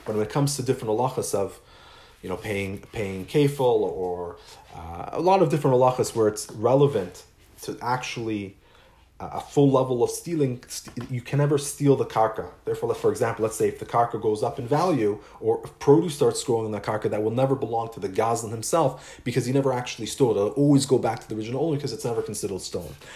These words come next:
But why it's relevant over here is that since you went into your friend's property, and we have a rule, whatever's connected to the ground is like the ground. You went into his sukkah, you kicked him out,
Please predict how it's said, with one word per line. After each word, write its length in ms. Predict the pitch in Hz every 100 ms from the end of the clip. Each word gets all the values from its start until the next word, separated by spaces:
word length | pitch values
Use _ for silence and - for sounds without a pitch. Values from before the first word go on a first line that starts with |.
| - -
But 80 |
why 200 | 107 113
it's 200 | 107 -
relevant 400 | 139 170 143 127
over 140 | 113 110
here 300 | 196 202 113
is 220 | 104 - - - - -
that 140 | 110
since 280 | - 196 147
you 40 |
went 200 | 139 139
into 160 | 131 113
your 80 | 107
friend's 300 | 127 117 -
property, 500 | 98 90 92 110 139 - - -
and 480 | 127 127 123 110 107 - 127
we 120 | 117
have 100 | 110
a 20 |
rule, 200 | 123 143
whatever's 320 | 135 123 -
connected 380 | - 135 143 127
to 60 | 117
the 60 |
ground 260 | 120 113 95
is 60 |
like 140 | 104 -
the 80 | 98
ground. 240 | 104 101
You 40 |
went 140 | 113 104
into 180 | 80 98
his 220 | 151 151
sukkah, 180 | 143 104
you 100 | 90
kicked 240 | 151 147
him 100 | 98
out, 260 | 92 98